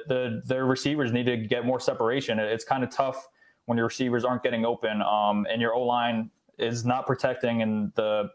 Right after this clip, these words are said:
pass rush is getting there in two seconds, it's, it's a tough spot for him. Um, and I, I think that, um, they just need a little more patience with him.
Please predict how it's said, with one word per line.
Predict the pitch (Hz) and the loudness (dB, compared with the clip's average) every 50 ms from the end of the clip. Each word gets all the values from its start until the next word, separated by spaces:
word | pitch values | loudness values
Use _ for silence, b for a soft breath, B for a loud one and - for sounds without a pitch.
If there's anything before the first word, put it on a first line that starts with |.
| - | -8
pass | - - 131 120 - | -2 0 0 0 2
rush | 131 120 - | 0 -2 0
is | 117 110 | 0 0
getting | 123 120 107 113 | 0 0 0 0
there | 113 110 | -2 -2
in | 110 110 | -2 -2
two | - - 127 | -2 -2 -2
seconds, | 117 - - 120 113 - 113 107 107 104 - - b b b b b b b b b - | 0 0 -2 -2 -2 -2 -2 0 -2 -2 -4 -8 b b b b b b b b b -2
it's, | 127 127 139 | -2 0 0
it's | 147 143 143 | -2 0 0
a | 143 | 0
tough | - 175 165 135 | 2 0 0 0
spot | - - 151 151 156 139 - | 0 2 2 2 2 0 0
for | - 113 107 | 0 2 2
him. | 107 104 104 - | 2 2 2 2
Um, | 104 107 107 104 104 104 | 2 4 4 4 2 2
and | 107 110 107 | 2 2 2
I, | 98 104 110 110 110 - 104 | 2 2 2 2 0 0 0
I | 101 113 | 0 0
think | 113 - 127 120 - | 2 0 0 0 0
that, | 123 113 107 107 104 95 85 - - - - | 0 0 0 0 -2 -4 -6 -12 -10 -4 0
um, | 104 101 101 101 101 101 - _ _ _ _ _ _ - - | 2 4 4 4 2 0 -4 _ _ _ _ _ _ -8 -2
they | - 117 117 | 0 0 2
just | 113 117 117 - | 2 0 0 0
need | 123 117 | 2 2
a | 117 | 4
little | 117 117 113 | 4 4 4
more | 113 117 110 107 | 4 2 0 0
patience | - 123 113 110 - 113 107 - | 0 0 0 0 0 -2 -2 0
with | 107 110 101 107 | 0 0 2 2
him. | 104 101 104 | 0 0 -2